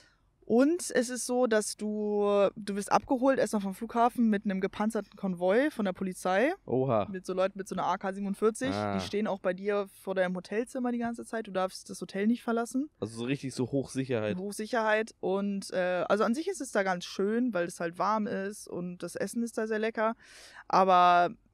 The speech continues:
Speaker 1: äh, es ist schon, es ist schon heavy auf jeden Fall. Also
Speaker 2: Mhm.
Speaker 1: viele haben da auch nicht so Lust hin. Aber ich, ich fand's nicht schlimm. Ich war einmal da. Man, das ist so eine,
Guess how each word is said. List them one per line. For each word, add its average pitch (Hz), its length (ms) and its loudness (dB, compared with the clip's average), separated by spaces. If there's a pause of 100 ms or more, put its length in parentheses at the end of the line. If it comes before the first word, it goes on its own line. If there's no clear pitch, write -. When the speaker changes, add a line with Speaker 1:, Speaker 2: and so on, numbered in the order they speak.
Speaker 1:
äh, - 80 -4 (160)
es - 140 -12
ist - 100 -8
schon, 165 400 -6
es - 120 -12
ist - 40 -8
schon 170 140 -6
heavy 156 320 -6
auf - 120 -10
jeden 156 160 -8
Fall. 151 360 -8
Also 117 260 -2 (140)
Speaker 2:
Mhm. 143 80 -4
Speaker 1:
viele 180 640 0 (400)
haben 175 180 -6
da 175 80 -2
auch 165 100 -4
nicht 165 140 -12
so 170 120 -8
Lust 160 240 -12
hin. 165 180 -8
Aber 170 160 0
ich, 196 220 -4
ich 262 120 -10
fand's 294 200 -8
nicht 214 100 -6
schlimm. 175 220 -8
Ich 160 120 -16
war - 80 -4
einmal 175 220 -2
da. 175 260 2
Man, 180 220 -4
das 185 140 -8
ist 190 100 -8
so 180 120 -2
eine, 180 300 0